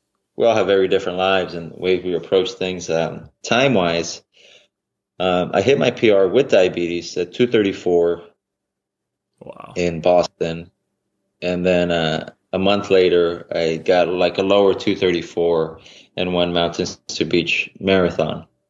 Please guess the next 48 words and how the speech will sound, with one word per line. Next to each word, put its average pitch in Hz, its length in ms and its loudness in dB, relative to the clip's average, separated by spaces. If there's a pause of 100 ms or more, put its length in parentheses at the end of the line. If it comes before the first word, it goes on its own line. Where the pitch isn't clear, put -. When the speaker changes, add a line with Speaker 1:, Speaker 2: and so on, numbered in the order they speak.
(480)
Speaker 1:
And, 87 240 0
uh, 80 160 0
I've 82 80 -2
been 101 160 2
working 104 320 0
to, 87 580 -2
to 92 140 -6
get 92 220 0
that 90 200 0
down. 92 320 -2
And 87 300 -8 (480)
I 104 80 2
just 104 180 0
feel, 110 160 4
you 95 80 4
know, 92 140 0
just, - 400 -6
just 98 180 -8
gotta 95 180 2
keep 107 220 -4
practicing. 92 640 -2
Uh, 82 260 -6
I've 92 100 -4
had 110 140 2
some 107 140 -6
good 98 140 2
workouts. 90 960 -4 (440)
I 101 80 -8
have 92 140 0
a 78 380 -2 (880)
one 95 180 0
oh 95 80 2
seven 95 300 2
half, 87 580 -6 (800)
which 107 320 0
lets 101 200 2
me 98 120 -4
know 92 160 -2
that 87 100 0
I 87 80 2
can 92 140 -4
run 95 140 0
a 92 40 0
lot 90 220 2
faster 90 500 -4
for - 240 -12
a 85 60 -12
full. - 420 -12